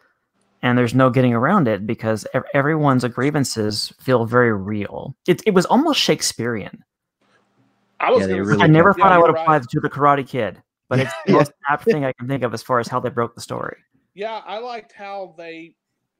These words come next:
Speaker 2: created all of these chess pieces. And like Game of Thrones, it's about moving the chess pieces around, right?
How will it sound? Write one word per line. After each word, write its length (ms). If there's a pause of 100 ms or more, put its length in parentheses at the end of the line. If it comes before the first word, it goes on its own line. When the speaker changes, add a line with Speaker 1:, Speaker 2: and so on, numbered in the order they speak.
(140)
Speaker 2:
created 880
all 280
of 100
these 560
chess 420
pieces. 560
And 180
like 260
Game 240
of 140
Thrones, 600 (400)
it's 200
about 440
moving 440
the 100
chess 440
pieces 400
around, 560 (460)
right? 360